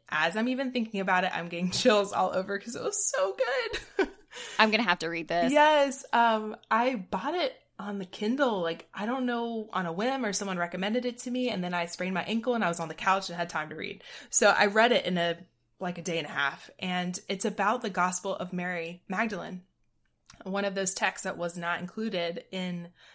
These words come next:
Speaker 1: the Bible. And I, in fact, there's three copies of it, and in each copy, the first, the first six pages have been removed and destroyed. So we don't even know what it
Speaker 2: Mm.
Speaker 1: says. Um, so it must have been real good, y'all.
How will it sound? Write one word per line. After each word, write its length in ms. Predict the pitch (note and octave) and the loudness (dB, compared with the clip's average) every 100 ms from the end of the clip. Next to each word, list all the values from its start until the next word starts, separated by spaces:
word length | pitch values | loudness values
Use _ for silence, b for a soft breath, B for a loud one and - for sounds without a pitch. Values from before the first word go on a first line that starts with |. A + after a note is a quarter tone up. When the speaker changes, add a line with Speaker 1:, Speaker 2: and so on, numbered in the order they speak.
| b | b
Speaker 1:
the 100 | F3+ | -2
Bible. 320 | F#3 G#3 A3+ | 2 2 2
And 100 | G3+ | -2
I, 180 | F#3+ F#3 - | -2 -4 -6
in 100 | G3 | -6
fact, 220 | G#3 G3+ | -6 -4
there's 220 | F#3+ F3+ | -4 -4
three 240 | - A3 C4 | -4 -4 -2
copies 420 | G#3 F#3 F3+ F3 | 0 0 -2 -4
of 140 | E3 | -6
it, 260 | E3 G#3 - b b b b - | -6 -8 -10 b b b b -6
and 100 | F#3+ | -2
in 180 | F#3+ F#3+ | 0 -2
each 220 | C4 - | -2 -2
copy, 340 | - G#3+ A3+ F3 | 2 2 2 -2
the 120 | F3 | -6
first, 580 | - A3 - - - - | -6 -4 0 -2 -4 -6
the 80 | G3 | -4
first 300 | A3+ A3+ - | -2 -2 -2
six 240 | A3 - | -2 -4
pages 440 | - F3 F#3 E3+ | -4 -4 -2 -4
have 200 | - F3 | -4 -6
been 300 | F3 E3+ E3 - | -6 -6 -8 -12
removed 500 | F3 E3+ F#3+ F#3 - - | -8 -4 -2 -4 -6 -12
and 80 | E3 | -8
destroyed. 540 | E3 - G3 D#3+ - - b b | -4 -2 -2 -4 -10 -20 b b
So 120 | - G#3 | -2 0
we 60 | |
don't 140 | A3 C4+ | 2 2
even 140 | D4 | 2
know 80 | C#4+ | 2
what 80 | A#3 | 2
it 80 | F#3 | 0
Speaker 2:
Mm. 100 | F3 | 0
Speaker 1:
says. 520 | F3+ - - G3+ - - b b b | 0 0 -4 -4 -4 -8 b b b
Um, 340 | G3+ F#3+ F3+ F3 | 2 2 2 0
so 140 | A3 | -2
it 40 | |
must 220 | A3 D4 - | 2 2 2
have 80 | |
been 180 | - F#3 - | 0 0 2
real 220 | G3+ F#3 | 6 6
good, 260 | F3+ E3+ E3 | 4 0 0
y'all. 240 | F#3 A#3+ | 4 6